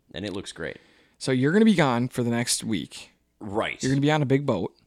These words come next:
Speaker 1: I'm gonna be on a big old boat.
Speaker 2: What are you most
Speaker 1: Cruise
Speaker 2: excited
Speaker 1: ship.
Speaker 2: to do there?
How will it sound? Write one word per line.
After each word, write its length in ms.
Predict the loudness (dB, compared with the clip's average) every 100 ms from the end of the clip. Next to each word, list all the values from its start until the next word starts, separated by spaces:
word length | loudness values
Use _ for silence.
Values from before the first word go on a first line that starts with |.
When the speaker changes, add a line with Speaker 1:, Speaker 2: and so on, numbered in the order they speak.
| -8
Speaker 1:
I'm 60 |
gonna 100 | -4
be 140 | -2 -2
on 120 | -4
a 20 |
big 240 | -4 -4
old 760 | -2 -2 -2 -2 -4 -4 -6 -12 _ _ -20
boat. 500 | -14 -4 -2 -2 -6 -2
Speaker 2:
What 100 | 4
are 20 |
you 100 | 4
most 160 | 4 0
Speaker 1:
Cruise 120 | -2
Speaker 2:
excited 200 | 0 2
Speaker 1:
ship. 160 | 2 0
Speaker 2:
to 60 | 0
do 160 | 2
there? 220 | 2 -2